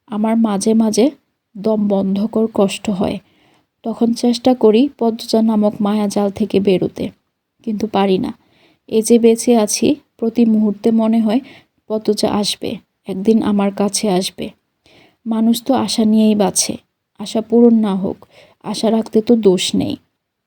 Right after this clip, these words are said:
বাঁচতে তো হবে। ত্রিদা আমাকে ভালোবাসে, আমি বুঝি। যখন শুটিং চলে, মুখস্থ ডায়ালগগুলো ত্রিদা মন থেকে অনুভব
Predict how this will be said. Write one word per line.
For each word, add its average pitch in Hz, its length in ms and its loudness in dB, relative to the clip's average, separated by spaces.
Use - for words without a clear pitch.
বাঁচতে 233 400 0
তো 233 120 0
হবে। 208 380 0
ত্রিদা 254 260 0
আমাকে 220 380 0
ভালোবাসে, 196 600 -2
আমি 208 180 -4
বুঝি। 196 400 -4
যখন 247 360 4
শুটিং 233 420 2
চলে, 220 380 2
মুখস্থ 220 480 -2
ডায়ালগগুলো 214 960 2
ত্রিদা 214 260 2
মন 202 320 0
থেকে 214 300 2
অনুভব 208 460 0